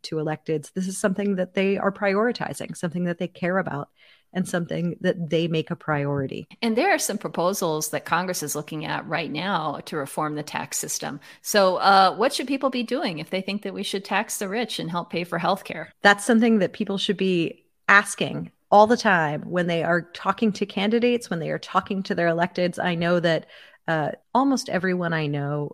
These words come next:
Speaker 1: who is deeply involved in caring about our healthcare system is a self-advocate. Laura, obviously you are a <laughs> fantastic model of that. And I know so many people who have gotten very involved because they needed to, because they had to, because they recognized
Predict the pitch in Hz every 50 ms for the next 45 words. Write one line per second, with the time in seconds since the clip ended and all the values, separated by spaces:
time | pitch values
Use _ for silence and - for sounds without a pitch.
0 | - 151 - - 165 151 147 151 - - 156 151 147 151 147 - 180 175 - 180
1 | 180 165 156 151 143 139 139 143 143 139 139 - - - - 156 139 147 - -
2 | 165 156 156 160 151 - 143 143 143 143 135 139 151 147 - - 180 180 - -
3 | 190 190 - - 226 226 226 233 233 - - _ - 196 180 202 196 - - 196
4 | 190 196 - 165 156 151 143 151 - - 156 - - - - 160 151 160 160 156
5 | 151 147 156 147 151 160 156 - - 160 156 160 160 156 151 147 151 147 151 156
6 | 151 170 175 147 - - - - 156 208 196 202 - - 202 220 220 - - -
7 | 202 185 - - 185 175 175 175 170 170 170 165 170 160 - - 156 156 160 -
8 | - - - - - - - - 190 185 190 190 190 180 180 175 - - - -
9 | - - 240 226 240 233 214 190 175 170 - 165 160 - 160 160 156 - - 165
10 | 180 170 - - 165 165 - 156 160 165 - - _ _ _ _ _ _ _ _
11 | _ _ - 175 175 196 208 202 196 185 170 156 156 139 135 - - - 165 -
12 | - 233 240 277 247 262 302 285 269 294 285 240 190 - - - - - - 196
13 | 196 190 180 196 180 180 185 170 151 143 - - - - - 170 - 180 165 180
14 | 175 170 175 170 185 180 - 175 165 165 160 160 -